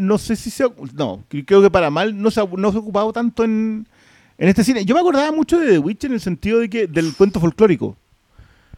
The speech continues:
De la idea de que un cuento puede convertirse en una historia de ro-, de horror por repetición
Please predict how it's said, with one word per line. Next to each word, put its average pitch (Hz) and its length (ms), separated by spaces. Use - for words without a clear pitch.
De 160 200
la 160 60
idea 180 320
de 214 180
que 202 280
un 214 200
cuento 208 680
puede 208 200
convertirse 214 540
en 214 60
una 214 80
historia 226 320
de 202 100
ro-, 180 240
de 165 120
horror 175 420
por 170 220
repetición 175 840